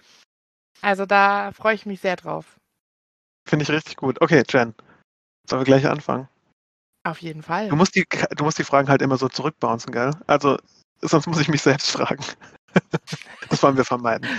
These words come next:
Speaker 2: Also ich frag dich und nachdem du die Antwort gegeben hast, musst du immer mich fragen. Okay, das ist der, das ist der Deal. Wir probieren das mal. Ich, hey,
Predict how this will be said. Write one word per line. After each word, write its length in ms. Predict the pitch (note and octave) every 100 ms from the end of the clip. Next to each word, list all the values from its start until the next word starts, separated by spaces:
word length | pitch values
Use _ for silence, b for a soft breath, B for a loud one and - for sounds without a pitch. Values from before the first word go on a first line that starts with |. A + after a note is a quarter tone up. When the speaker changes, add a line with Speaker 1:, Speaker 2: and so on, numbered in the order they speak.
| B B
Speaker 2:
Also 180 | D#3+ E3+
ich 140 | F3+
frag 260 | - E3 -
dich 220 | G3+ F#3
und 80 | D#3+
nachdem 240 | D3 D#3+
du 80 | D3
die 120 | D3
Antwort 320 | D#3+ E3 D#3+
gegeben 300 | D#3+ D3+ D3
hast, 80 | D3
musst 180 | D3+ D3
du 40 |
immer 140 | D3 C#3
mich 180 | C3+ -
fragen. 220 | C3 B2+
Okay, 200 | B2+ D#3+
das 140 | D3
ist 160 | C#3+ -
der, 180 | C#3 C3 B B B B
das 140 | - C#3+
ist 160 | -
der 100 | C#3
Deal. 300 | C3 C#3 D#3+ - _ -
Wir 100 | D#3
probieren 300 | E3+ F3+ E3+
das 100 | C#3+
mal. 240 | B2 B2+
Ich, 140 | C#3 - - - B B B B
hey, 260 | - E3+